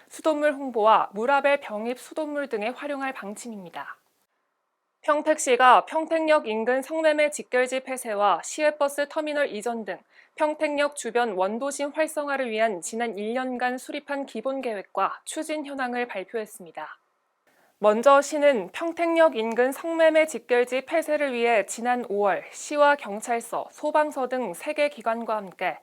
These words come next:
치안 환경을 개선하고 팔월에는 수사를 통해 불법 성매매 업주 서른한 명을 입건하는 등 합동 점검을 실시했습니다. 또 성매매 직결지를 재개발 예정 구역으로 지정해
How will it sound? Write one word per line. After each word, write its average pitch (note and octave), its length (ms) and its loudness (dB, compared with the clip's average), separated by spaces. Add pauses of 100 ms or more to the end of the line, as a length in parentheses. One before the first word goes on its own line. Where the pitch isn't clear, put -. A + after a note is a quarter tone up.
(460)
치안 D4+ 480 4
환경을 C#4+ 500 -2
개선하고 G#3+ 720 -8 (320)
팔월에는 B3+ 640 2
수사를 D4+ 560 -2
통해 C4+ 360 -4
불법 B3 380 0
성매매 D4+ 500 0
업주 B3 440 -2
서른한 D4+ 500 -6
명을 C#4+ 320 -2
입건하는 A3 580 -6
등 F3+ 220 -8 (340)
합동 D#4 440 -2
점검을 A#3 580 -2
실시했습니다. A3+ 920 -8 (800)
또 D4 160 4
성매매 E4 560 8
직결지를 B3+ 800 4
재개발 C#4+ 560 4
예정 C#4 340 2
구역으로 C4 400 0
지정해 G3 540 -4